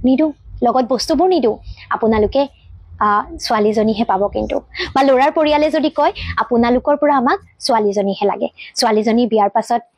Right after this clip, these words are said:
কিদৰে থাকিব, খাবলৈ পাবনে নাই, শুবলৈ পাবনে নাই, তাৰ চিন্তা আপোনালোকে কৰিব নালাগে, আমি মৰমত তাইক ৰাখিম, আৰু তাৰ বাবে আপোনালোকে প্ৰয়োজনীয় বুলি ভবা যিবোৰ বস্তু আছে, সেই বস্তুবোৰ আমাৰ সকলোখিনি ঘৰত আছেই,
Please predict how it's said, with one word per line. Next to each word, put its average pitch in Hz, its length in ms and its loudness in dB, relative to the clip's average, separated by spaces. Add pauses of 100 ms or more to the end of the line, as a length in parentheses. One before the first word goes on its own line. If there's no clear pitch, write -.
(260)
কিদৰে 262 320 2
থাকিব, 214 480 -2 (360)
খাবলৈ 214 320 0
পাবনে 214 360 0
নাই, 202 220 0 (500)
শুবলৈ 208 320 2
পাবনে 202 380 0
নাই, 196 200 -2 (300)
তাৰ 320 160 0
চিন্তা 302 340 2
আপোনালোকে 233 460 2
কৰিব 208 300 0
নালাগে, 196 360 -4 (360)
আমি 226 220 2
মৰমত 196 460 0
তাইক 202 220 -2
ৰাখিম, 214 300 -2 (280)
আৰু 233 120 2
তাৰ 247 200 0
বাবে 254 280 2 (180)
আপোনালোকে 247 480 0
প্ৰয়োজনীয় 226 580 2 (560)
বুলি 254 180 2
ভবা 226 340 -2
যিবোৰ 311 340 2
বস্তু 233 380 -2
আছে, 220 240 -4 (480)
সেই - 120 0
বস্তুবোৰ 349 400 2
আমাৰ 294 240 0
সকলোখিনি 349 800 0
ঘৰত 240 260 0
আছেই, 233 340 -2